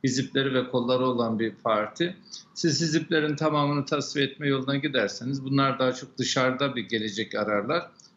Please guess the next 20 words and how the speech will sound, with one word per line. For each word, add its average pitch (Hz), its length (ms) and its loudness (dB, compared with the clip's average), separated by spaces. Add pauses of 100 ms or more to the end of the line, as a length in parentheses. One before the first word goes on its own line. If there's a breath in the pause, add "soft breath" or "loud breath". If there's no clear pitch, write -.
İşte - 140 -2
Muharrem 156 420 0
İnce 160 340 -2
de 147 60 0
yani 139 600 -2
neredeyse 147 600 -2
Cumhuriyet 135 320 0
Halk 135 180 0
Partisi 135 300 -2
yönetimi 135 400 0
tarafından 120 720 0 (400 loud breath)
sıfıra 160 480 2
kadar, 147 280 -2
sıfır 151 380 -2
noktasına 139 500 -2
kadar 139 220 0
sürüklenmişti. 135 880 -2
Yani 107 200 0
etkisiz 135 480 0
bir 107 240 2